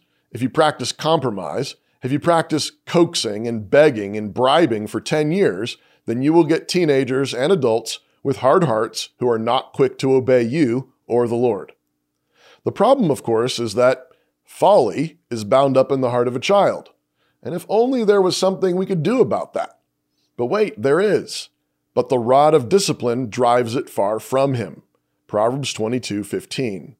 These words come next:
Far too many parents are frustrated and constantly running on fumes and at their wits' end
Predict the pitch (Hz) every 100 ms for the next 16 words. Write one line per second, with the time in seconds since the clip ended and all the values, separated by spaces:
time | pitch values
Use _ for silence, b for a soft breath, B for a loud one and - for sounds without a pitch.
0 | _ _ _ _ _ - 147 208 254 226
1 | 226 - 123 120 131 127 - - 165 -
2 | - 107 101 117 135 131 143 170 175 190
3 | 156 135 143 151 139 127 120 151 135 95
4 | 107 - b b - 165 202 190 147 185
5 | 190 - 185 92 90